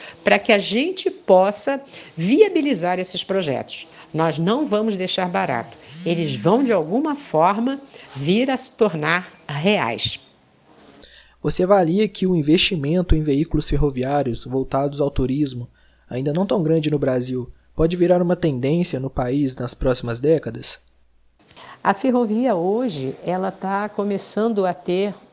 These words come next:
Speaker 1: uma, um novo rumo no país. E eu acho que é um momento importante e um momento que a gente tem que aproveitar. E os trens turísticos, eles são uma,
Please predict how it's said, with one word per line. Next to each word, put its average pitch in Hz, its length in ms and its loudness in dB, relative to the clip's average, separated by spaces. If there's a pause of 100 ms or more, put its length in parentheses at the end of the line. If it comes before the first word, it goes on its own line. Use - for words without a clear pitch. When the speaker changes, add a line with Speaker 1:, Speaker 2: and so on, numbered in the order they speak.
Speaker 1:
uma, 180 600 -4
um 190 120 -4
novo 240 280 0
rumo 233 380 0
no 151 100 -4
país. 117 640 -2 (380)
E 180 40 0
eu 190 140 2
acho 240 220 -2
que - 60 -8
é 233 40 0
um 220 80 0
momento 196 400 -2
importante 208 880 0
e 131 180 -4
um 190 120 -2
momento 196 480 -4
que 240 120 -2
a 226 40 4
gente 226 280 -2
tem 220 220 -2
que 226 80 0
aproveitar. 233 840 0 (580)
E 294 300 2 (180)
os 359 240 4
trens 185 420 -2
turísticos, 139 1040 -4 (140)
eles 208 300 2
são 339 600 -2
uma, 151 840 -2